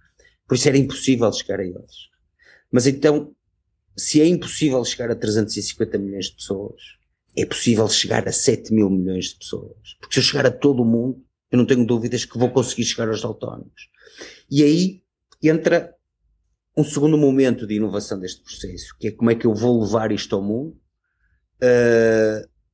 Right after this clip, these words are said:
como é que eu vou transpor-, materializar o código em soluções efetivas, e de facto o código ganha vida no produto dos outros.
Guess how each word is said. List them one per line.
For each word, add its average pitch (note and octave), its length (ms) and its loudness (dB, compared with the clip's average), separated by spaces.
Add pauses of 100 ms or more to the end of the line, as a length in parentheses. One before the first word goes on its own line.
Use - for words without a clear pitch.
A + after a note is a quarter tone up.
(240)
como C3 160 -2
é B2 40 4
que B2+ 80 -2
eu B2+ 120 4
vou A#2+ 480 0
transpor-, B2 1120 0 (160)
materializar B2+ 1120 0
o A2 60 -2
código A2 580 -4 (760)
em A#2+ 100 4
soluções A2+ 480 2
efetivas, G#2 680 -2
e A2 80 0
de - 60 -6
facto - 440 -2 (760)
o A#2 120 -10
código A2 380 0
ganha A#2+ 300 4
vida A#2 320 2
no G2+ 160 0
produto G2 420 -10
dos F#2 220 -10
outros. - 340 -10